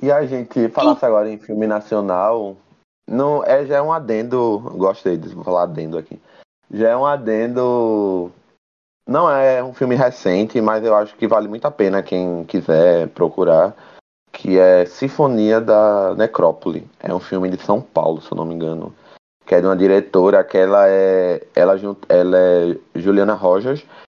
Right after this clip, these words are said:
Speaker 1: que é junto com o Marco Dutra, eles faz-, eles ficaram famosos por fazer filmes de terror brasileiro, que foram pra Cannes, pra vários lugares. Aí eles se separaram por uns anos pra fazer cada um filme.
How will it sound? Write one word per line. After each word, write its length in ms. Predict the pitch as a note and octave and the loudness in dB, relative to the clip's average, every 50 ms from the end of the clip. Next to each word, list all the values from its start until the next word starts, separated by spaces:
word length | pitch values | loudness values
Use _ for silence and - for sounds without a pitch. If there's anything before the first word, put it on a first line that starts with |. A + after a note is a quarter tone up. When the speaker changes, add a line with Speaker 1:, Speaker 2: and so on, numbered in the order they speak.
| _ _ | _ _
Speaker 1:
que 80 | - G2 | 0 2
é 60 | F#2+ F#2 | 2 2
junto 200 | G#2+ F#2 - - | 0 -6 -8 -6
com 120 | - A2 | -4 -2
o 40 | G#2+ | 0
Marco 280 | G#2 G#2 - - C3+ | -2 -2 -2 -4 -4
Dutra, 500 | B2 G2 F#2+ G2+ - - - A2 E2+ - - - | -2 0 2 2 2 2 2 2 2 0 0 0
eles 500 | F#2+ G2 G2+ G#2+ A2+ G#2+ - - - _ _ _ _ | 2 2 2 2 -2 -2 -6 -16 -20 _ _ _ _
faz-, 300 | - G2+ G2+ G2+ G2 G#2 - | 0 2 2 2 0 -4 -6
eles 180 | - G2 G2+ G2 | -6 -4 -4 -4
ficaram 260 | - - A#2+ A2 A#2 | -2 0 0 0 0
famosos 400 | - C3+ B2 A#2 A2 G#2+ G#2+ - | 0 0 0 2 2 2 2 0
por 80 | - A2+ | -2 -2
fazer 360 | - A2+ G#2+ G2+ G2+ G#2+ G#2+ | 0 0 0 0 0 -4 -4
filmes 640 | G#2 - G#2+ G#2 G#2 G#2+ A2 G#2+ G#2+ G#2 G#2 G#2 G#2 | -2 0 0 2 2 2 2 4 4 4 2 2 -2
de 220 | - F#2+ G2 G2+ - | -2 -2 -2 -2 0
terror 400 | - C3+ C3+ B2+ G#2 E2+ D#2 - - - _ _ _ _ - - | 2 0 2 2 0 -2 -2 -4 -10 -20 _ _ _ _ -10 -4
brasileiro, 640 | - F#2 F2+ E2+ F#2+ F2 E2+ E2 D#2+ D#2 D#2 - _ _ - - - _ _ _ | 0 0 0 0 -2 -4 -4 -4 -4 -6 -8 -12 _ _ -20 -20 -20 _ _ _
que 100 | - - | -16 -10
foram 260 | - - F#2 F2+ F2+ | -4 0 0 0 0
pra 160 | D#2 - F#2 | 0 -2 -2
Cannes, 540 | F2 - - D2+ D#2+ F2+ F#2 F2+ E2 E2 D#2 | -2 -2 -4 -4 -2 0 0 -2 -2 -4 -6
pra 160 | - - F#2+ | -4 -2 -2
vários 240 | F2+ G2 G2 G#2 A2 | 0 0 0 0 -2
lugares. 420 | B2+ C3+ G2+ F2+ D#2+ D#2+ D#2+ - - _ | -6 -6 -4 -4 -6 -6 -8 -14 -14 _
Aí 300 | - F2+ F#2+ F#2+ G2+ A2 | -2 0 2 2 2 2
eles 420 | A#2 A#2 A#2 A#2 A2 G#2+ - - - - _ | 0 0 -2 -4 -6 -8 -12 -16 -20 -20 _
se 120 | - - | -16 -10
separaram 520 | B2+ - A2 - A#2+ A2+ G#2 G2 F#2+ G2 F#2+ | -4 -4 -2 0 0 2 2 2 2 0 -2
por 180 | - G#2 G2+ | -4 -6 -4
uns 100 | G#2 G#2+ G#2 | -4 -2 -2
anos 140 | A2 A#2 C#3 | -2 -2 -2
pra 80 | - | -2
fazer 240 | E3 F3 D#3 D#3 D3 D3 - | -2 0 0 0 -2 -2 -4
cada 280 | - - B2 A#2 A#2 A#2 | -2 0 0 0 0 -2
um 120 | A#2 C3+ | -4 -6
filme. 420 | C#3+ - - F#2+ F2+ F2 E2+ E2 | -10 -6 -4 -2 -2 -2 -4 -8